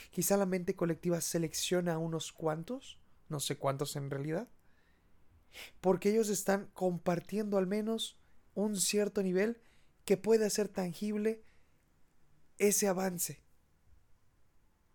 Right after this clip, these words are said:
Entonces, gracias a ello, uno de ellos, o quizá varios, materializan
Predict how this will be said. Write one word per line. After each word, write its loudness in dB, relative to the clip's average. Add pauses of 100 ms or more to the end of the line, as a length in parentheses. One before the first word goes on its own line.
(840)
Entonces, 0 (1300)
gracias 2
a 4
ello, 2 (1080)
uno 4
de 6
ellos, 2
o -2
quizá 0
varios, -2 (800)
materializan 4